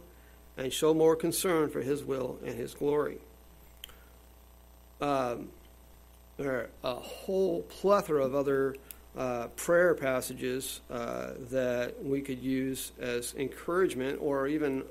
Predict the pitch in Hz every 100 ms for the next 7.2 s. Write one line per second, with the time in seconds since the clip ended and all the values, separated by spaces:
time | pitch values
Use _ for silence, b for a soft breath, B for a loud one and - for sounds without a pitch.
0 | 147 127 139 160 139 135 143 - B B
1 | B B - 143 139 156 151 135 - 123
2 | - 123 120 - - B B B B 139
3 | 160 160 151 147 139 - - 120 - 139
4 | 139 135 135 143 143 - - - - -
5 | - - 120 120 123 135 151 165 196 185
6 | - - - 139 127 - 165 139 131 143
7 | 165